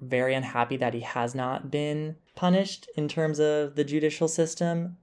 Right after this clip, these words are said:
And it sounds like the town was fed up with it and took things into their own hands. Okay,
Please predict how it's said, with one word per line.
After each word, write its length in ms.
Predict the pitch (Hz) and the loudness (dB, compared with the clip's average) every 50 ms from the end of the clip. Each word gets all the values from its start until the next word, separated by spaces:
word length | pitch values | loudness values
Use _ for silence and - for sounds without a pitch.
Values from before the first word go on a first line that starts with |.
| _ _ _ _ _ _ _ _ _ _ - | _ _ _ _ _ _ _ _ _ _ -8
And 120 | 135 127 | -6 -4
it 80 | 127 123 | -4 -4
sounds 280 | - 135 131 127 131 135 | -2 -2 -2 -2 2 2
like 200 | 127 123 123 - | 2 2 2 0
the 100 | 123 120 | -2 -2
town 360 | - - 131 127 123 123 120 | 0 -2 -2 -2 -2 0 -2
was 140 | 113 113 - | -2 -4 -2
fed 180 | - 120 117 | -2 2 2
up 140 | 135 147 156 | 2 2 2
with 180 | 170 175 175 202 | 0 0 0 0
it 160 | 196 185 180 | -2 -2 0
and 220 | 156 135 127 127 123 | -2 -4 -2 -4 -4
took 200 | - 143 131 - | -4 -4 -6 -4
things 260 | - 143 139 139 139 | -4 -4 -4 -2 -2
into 120 | 131 127 | -2 0
their 160 | 127 117 113 | 0 0 0
own 180 | 113 110 113 117 | 2 0 -2 -2
hands. 640 | 117 117 110 107 104 107 113 123 - - - - - _ _ _ _ _ _ _ _ _ _ _ _ _ _ _ _ _ _ - - | -2 -2 -2 -2 -2 -4 -4 -6 -8 -10 -10 -14 -16 _ _ _ _ _ _ _ _ _ _ _ _ _ _ _ _ _ _ -8 -2
Okay, 960 | 151 156 170 175 175 - - - 135 139 139 139 135 127 123 117 113 117 123 | 0 0 0 0 -2 -6 -10 -4 -2 0 2 2 2 2 2 2 0 -2 -4